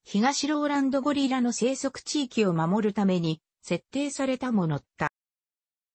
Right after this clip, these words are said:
千九百八十年代には観光ツアーも盛んに行われたが、その結果、人間が持ち込んだハシカなどの病気や、十二指腸虫などの寄生虫が原因で、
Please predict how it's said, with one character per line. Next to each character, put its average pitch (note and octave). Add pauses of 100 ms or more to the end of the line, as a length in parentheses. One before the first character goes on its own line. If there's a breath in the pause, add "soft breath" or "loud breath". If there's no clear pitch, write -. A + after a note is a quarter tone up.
(360)
千 E4+
九 C#4
百 G3+
八 F3
十 C#4+
年 C4
代 G#3
に F3
は D#3
観 F#3+
光 C4
ツ A#3+
ア G3
ー -
も D3+ (220)
盛 C4
ん -
に C4+
行 B3 (120)
わ A#3+
れ A#3
た A3+
が、 D#3 (200 soft breath)
そ -
の C4+
結 B3
果、 G#3+ (220)
人 C4
間 C#4
が B3+
持 A3+
ち -
込 C4+
ん C4
だ C4
ハ B3+
シ -
カ D4
な C#4+
ど B3+
の F3
病 E3
気 F3+
や、 D#3+ (240)
十 G#3
二 D#4
指 -
腸 B3
虫 B3
な C4
ど B3
の A#3
寄 -
生 D4
虫 G3+
が F3
原 E3
因 F3+
で、 E3